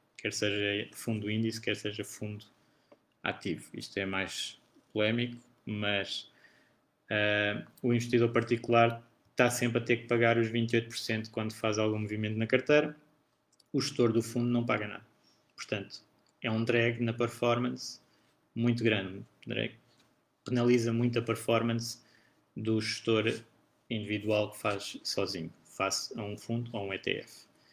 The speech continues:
Claro que depois não há tanto acompanhamento das contas e as performances não são tão transparentes como as trans-,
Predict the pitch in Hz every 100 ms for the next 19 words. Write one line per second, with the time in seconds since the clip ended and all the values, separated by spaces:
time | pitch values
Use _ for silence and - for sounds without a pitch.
0 | _ _ - 117 107 - 127 113 120 117
1 | 117 113 117 113 117 - - _ _ _
2 | _ _ - - 117 117 117 120 120 120
3 | 120 - 120 117 117 107 101 101 101 -
4 | 98 - 107 107 107 - 104 104 104 107
5 | 107 104 107 - _ _ _ _ - 104
6 | - 101 104 107 110 - - 107 110 110
7 | 110 110 - 107